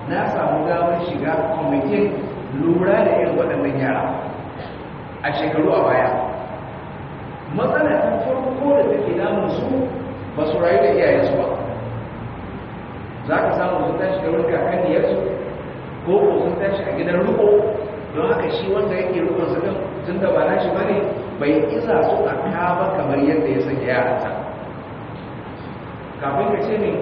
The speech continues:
sai yaro ya zai buwaye mutane ya addabe su. Matsala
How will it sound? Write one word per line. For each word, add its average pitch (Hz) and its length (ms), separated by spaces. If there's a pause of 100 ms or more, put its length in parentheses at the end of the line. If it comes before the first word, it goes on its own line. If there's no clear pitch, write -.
(140)
sai 175 200
yaro 185 260
ya - 80
zai - 200
buwaye - 340
mutane - 440 (260)
ya 139 160
addabe 143 440
su. 160 160 (2000)
Matsala - 480